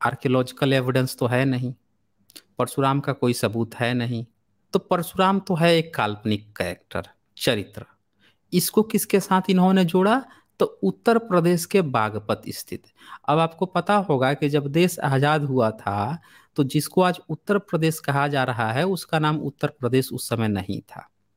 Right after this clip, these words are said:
ठीक है ना? उस समय इसका नाम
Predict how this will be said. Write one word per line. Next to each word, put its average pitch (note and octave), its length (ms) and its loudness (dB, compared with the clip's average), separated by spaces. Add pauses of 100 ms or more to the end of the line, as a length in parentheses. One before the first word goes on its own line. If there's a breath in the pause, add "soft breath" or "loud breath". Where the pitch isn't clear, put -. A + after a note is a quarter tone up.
(340)
ठीक - 160 -4
है F3+ 140 -2
ना? D#3+ 100 -8 (480)
उस D#3 260 0
समय D#3 220 2
इसका D#3+ 220 -2
नाम E3+ 260 0